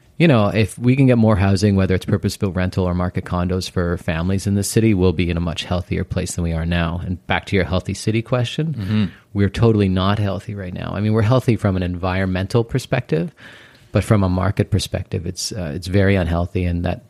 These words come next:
Speaker 1: recent study about two-thirds of families wanting to leave in the next, what is it, three or five years or something, um, I think that just points to the, the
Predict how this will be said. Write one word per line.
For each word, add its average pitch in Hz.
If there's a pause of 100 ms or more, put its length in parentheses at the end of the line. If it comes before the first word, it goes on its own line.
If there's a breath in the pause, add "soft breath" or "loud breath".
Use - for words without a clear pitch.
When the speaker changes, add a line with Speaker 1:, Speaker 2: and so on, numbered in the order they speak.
(180)
Speaker 1:
recent 98
study 90
about 85
two-thirds 90
of 92
families 85
wanting 85
to 87
leave 85
in 85
the 82
next, -
what 82
is 80
it, 80
three 87
or 82
five 85
years 85
or 85
something, 90 (640 loud breath)
um, 85
I 95
think 87
that 90
just -
points 95
to 87
the, 85 (220)
the 87